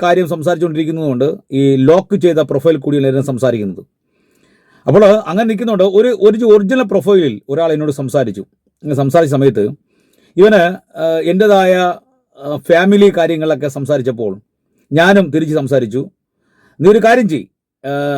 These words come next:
നിന്നോട് ഞാൻ ഈ കാര്യങ്ങളൊക്കെ സംസാരിക്കാൻ തയ്യാറാണ്. ഞാൻ ചോദിക്കുന്നത്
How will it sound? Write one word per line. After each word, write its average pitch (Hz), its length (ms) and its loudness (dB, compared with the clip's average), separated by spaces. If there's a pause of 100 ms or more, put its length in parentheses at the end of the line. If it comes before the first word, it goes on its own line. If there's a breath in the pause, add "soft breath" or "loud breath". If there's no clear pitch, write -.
(280)
നിന്നോട് 208 260 6
ഞാൻ 190 280 2
ഈ 175 120 -2
കാര്യങ്ങളൊക്കെ 160 420 -2
സംസാരിക്കാൻ 147 560 -4 (280)
തയ്യാറാണ്. 143 460 2 (500)
ഞാൻ 180 100 -2
ചോദിക്കുന്നത് 196 580 2